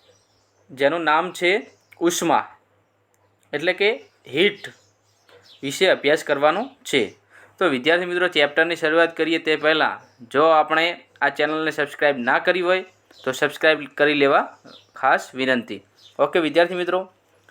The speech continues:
તો વિદ્યાર્થી મિત્રો, ઉષ્મા એટલે કે ગરમી.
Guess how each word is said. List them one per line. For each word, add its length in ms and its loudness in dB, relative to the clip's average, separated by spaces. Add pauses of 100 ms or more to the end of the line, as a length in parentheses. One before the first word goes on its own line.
(200)
તો 100 2
વિદ્યાર્થી 380 2
મિત્રો, 320 2
ઉષ્મા 420 0
એટલે 220 0
કે 280 -2 (160)
ગરમી. 440 -2